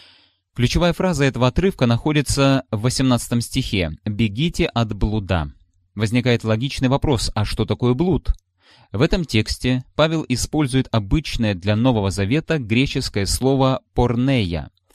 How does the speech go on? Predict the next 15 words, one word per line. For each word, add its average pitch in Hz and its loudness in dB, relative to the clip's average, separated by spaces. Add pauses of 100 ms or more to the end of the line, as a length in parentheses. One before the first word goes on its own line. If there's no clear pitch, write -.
которым 110 2
обозначались 107 0 (240)
самые 160 0
разные 135 0
сексуальные 104 -2
грехи, 101 -2 (260)
а 151 0
не 160 0
только 135 4
супружеская 107 -2
измена. 117 -2 (640)
Как 135 2
заметил 156 2
один 131 2
комментатор, 117 2